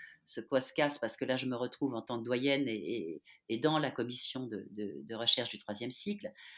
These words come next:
Euh, on va simplement parler de comparer la médecine et l'odontologie. Euh, tu parles de, euh, de stages actifs. Les stages actifs, c'est quelque chose qui existe déjà. Si on compare la médecine et l'odontologie,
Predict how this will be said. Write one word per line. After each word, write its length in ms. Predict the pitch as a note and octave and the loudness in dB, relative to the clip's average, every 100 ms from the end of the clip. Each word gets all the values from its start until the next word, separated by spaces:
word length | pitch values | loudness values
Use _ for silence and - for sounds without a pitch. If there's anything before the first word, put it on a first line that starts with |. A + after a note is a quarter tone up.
| - - | -18 2
Euh, 220 | C3 A#2+ - | 4 4 2
on 80 | C#3+ | 4
va 200 | D3 C#3+ | 4 6
simplement 460 | E3+ E3 D#3+ E3 | 2 4 4 4
parler 320 | E3+ C3 D3+ | 4 4 4
de 100 | D#3 | 0
comparer 420 | C#3+ C#3+ C#3+ C3+ D#3 | -2 -4 -2 0 2
la 100 | C#3 | 2
médecine 380 | B2+ - D3 | 0 -2 -2
et 40 | C3 | 0
l'odontologie. 720 | B2 B2+ - A2+ A2 G2+ F#2+ _ - - - _ _ | -2 -4 -4 -2 0 -2 -6 _ -20 -20 -20 _ _
Euh, 420 | B2 A2+ A2+ A2+ G#2+ | 0 2 2 2 0
tu 160 | D#3 C#3+ | -4 8
parles 320 | E3 F3 D3 | 8 10 8
de, 380 | C#3+ C#3+ D#3 - | 10 10 8 2
euh, 160 | A#2 A#2 | 0 2
de 120 | B2+ | 0
stages 400 | - C#3+ C#3 C3+ - | 2 4 6 4 0
actifs. 500 | C3+ - G#2+ - - - - - | -6 -6 -8 -8 -14 -20 -20 -10
Les 60 | G2+ | -6
stages 220 | - A2 | 0 2
actifs, 380 | A2 - - - | 0 0 -2 -2
c'est 300 | D#3 - B2+ | -4 0 0
quelque 220 | - A#2+ | 0 -4
chose 240 | - E3+ E3 | 0 -2 -2
qui 140 | - | -6
existe 360 | A2+ A#2+ B2+ B2 | -6 -4 -2 -2
déjà. 400 | A#2+ A2+ G#2+ - - - _ | -2 0 -2 -4 -14 -20 _
Si 180 | - F3 | 0 0
on 60 | |
compare 300 | F3 E3 D#3+ | 2 2 4
la 100 | C#3+ | 4
médecine 340 | C#3 C3 - C3+ | 4 0 0 2
et 60 | |
l'odontologie, 800 | A#2 A2+ G#2+ G#2+ G#2 A2 E3+ G#3+ | 2 0 -2 -2 0 2 0 -2